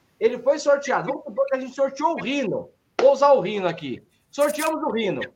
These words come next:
O Rino vai estar ao vivo. Aí o Rino assistiu a aula um. A aula dois, isso é só uma, um exemplo, porque o Rino, ele termina tudo que começa. E, de repente,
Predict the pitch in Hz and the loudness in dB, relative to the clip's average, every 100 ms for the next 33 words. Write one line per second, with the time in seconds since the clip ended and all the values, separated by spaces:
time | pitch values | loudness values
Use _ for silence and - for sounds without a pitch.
0 | _ - 226 202 302 285 285 269 269 254 | _ -4 -2 0 -2 0 0 2 2 2
1 | 170 233 277 269 320 294 285 285 285 262 | 0 -4 -4 -2 -2 -2 -4 -6 -8 -10
2 | 269 277 277 277 269 240 285 339 - _ | 0 4 6 6 4 2 -2 -10 -16 _
3 | _ _ _ _ - 233 254 254 190 160 | _ _ _ _ -2 0 2 0 0 0
4 | 254 247 202 185 214 240 285 294 285 254 | -2 -4 -12 -12 -10 -6 -2 -2 -2 -2
5 | 285 196 180 175 214 190 143 196 233 269 | -4 -2 -4 -2 -2 -2 -2 -4 -2 -4
6 | 269 _ - 185 226 226 202 240 185 254 | -6 _ -6 -4 -2 -2 -2 -4 -6 -8
7 | - 294 285 170 135 120 _ _ 277 - | -8 -4 -2 -2 -2 -10 _ _ -10 -4
8 | 311 277 254 240 269 269 - | 4 4 4 2 -2 -4 -12